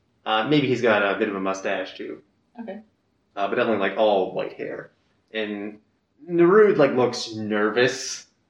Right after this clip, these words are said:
Speaker 1: Uh, definitely. Neiman says, "Doc, Doc, come on. You say this is place. Should be good, yes. We all help each other out." There's a sense of a little bit of tension,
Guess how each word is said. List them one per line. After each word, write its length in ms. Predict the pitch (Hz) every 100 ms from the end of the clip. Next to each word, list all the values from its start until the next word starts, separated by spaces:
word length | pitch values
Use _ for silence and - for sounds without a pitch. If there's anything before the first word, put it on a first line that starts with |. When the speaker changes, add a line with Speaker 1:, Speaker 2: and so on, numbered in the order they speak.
| _
Speaker 1:
Uh, 240 | - 113 107
definitely. 640 | 117 113 127 123 120 120 _ _ _ 110
Neiman 280 | 127 120
says, 260 | 117 123 120 -
"Doc, 340 | 180 - -
Doc, 300 | 156 131 -
come 140 | 139 147
on. 240 | 120 - - _ _ _ -
You 120 | 113
say 200 | 113 135
this 180 | 131 127
is 100 | 123
place. 540 | 170 180 117 - - _ _
Should 220 | - 139
be 100 | 165
good, 360 | 170 185 - 123
yes. 360 | 151 - - - _ _ _ _
We 160 | 123 147
all 200 | 156 147
help 200 | 151 151
each 120 | 143
other 280 | 139 123 107
out." 280 | 98 - - _ _ _ _ _ -
There's 160 | 113
a 60 | 110
sense 260 | - 113
of 80 | 131
a 80 | 127
little 260 | 185 220 165
bit 80 | 113
of 80 |
tension, 420 | - 113 - -